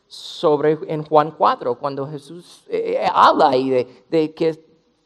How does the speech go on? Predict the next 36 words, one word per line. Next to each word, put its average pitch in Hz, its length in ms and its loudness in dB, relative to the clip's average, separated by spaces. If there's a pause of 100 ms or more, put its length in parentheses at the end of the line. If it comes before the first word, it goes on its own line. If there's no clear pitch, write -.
(160)
sobre 180 400 4
esa 190 340 0 (100)
idea 165 480 4
de, - 480 0
de 131 520 -4 (260)
adorar 170 600 6
en 151 100 0
espíritu 143 680 -8
y, 123 160 -8
y 135 220 -2
en 135 100 -4
verdad. 135 460 -4 (1900)
Y 196 120 2
la 202 120 4
verdad 208 280 2
es 247 100 -4
que 196 100 2
algo 202 220 2
me 185 140 -2
vino 170 220 -2
a 151 40 4
la 143 100 4
mente. 101 320 -10 (1000)
Y 120 80 -20
yo 143 120 -6
me 180 100 -4
recuerdo, 170 380 0
me 139 100 -4
recuerdo 170 300 -8
exactamente 160 600 -6
dónde 147 240 -4
yo 135 40 -4
estaba 143 260 -4
sentado 131 360 -4
y 113 60 -8
todo. 104 280 -16